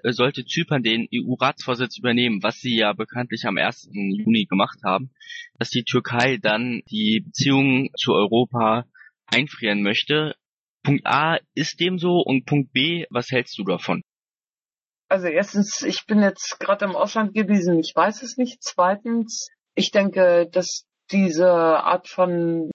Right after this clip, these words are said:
Speaker 2: Fantasie falsch ist. Die Türkei wird das nicht machen,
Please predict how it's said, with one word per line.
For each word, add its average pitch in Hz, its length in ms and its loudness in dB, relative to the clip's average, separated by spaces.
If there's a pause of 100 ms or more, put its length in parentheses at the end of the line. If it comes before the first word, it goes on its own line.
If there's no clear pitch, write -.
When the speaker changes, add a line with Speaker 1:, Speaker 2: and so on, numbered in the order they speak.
Speaker 2:
Fantasie 175 640 0
falsch 170 480 -2
ist. 269 260 -10 (360)
Die 160 80 -14
Türkei 165 460 0
wird 156 200 -2
das - 160 -12
nicht 156 240 -2
machen, 226 400 -4